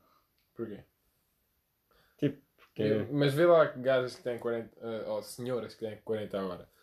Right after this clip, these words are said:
Speaker 1: Ahm,
Speaker 2: Tu
Speaker 1: Jennifer Aniston.
Speaker 2: Yeah, mas
Speaker 1: Tem mais de quarenta.
Speaker 2: Yeah, mas
Speaker 1: Se,
Speaker 2: já
Speaker 1: se de-, se desse match com ela
Speaker 2: Mas a Jennifer,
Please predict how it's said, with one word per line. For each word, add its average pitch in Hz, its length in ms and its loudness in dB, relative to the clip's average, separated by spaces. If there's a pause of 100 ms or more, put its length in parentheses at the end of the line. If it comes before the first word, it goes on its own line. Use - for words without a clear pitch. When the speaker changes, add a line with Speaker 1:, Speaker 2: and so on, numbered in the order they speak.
(400)
Speaker 1:
Ahm, 107 680 2 (180)
Speaker 2:
Tu 117 240 -4
Speaker 1:
Jennifer 135 440 4 (100)
Aniston. - 460 -8 (680)
Speaker 2:
Yeah, 107 280 0
mas 92 200 -6
Speaker 1:
Tem 120 100 0
mais 117 200 2
de - 60 -10
quarenta. 131 640 2 (480)
Speaker 2:
Yeah, 104 240 -6
mas 98 180 -4
Speaker 1:
Se, 104 60 2
Speaker 2:
já 110 120 4
Speaker 1:
se 117 320 -2
de-, 135 320 4
se - 160 -8
desse 127 320 4
match 127 240 2
com 127 160 0
ela 156 440 2 (320)
Speaker 2:
Mas 104 120 -10
a 101 60 -6
Jennifer, 107 380 -4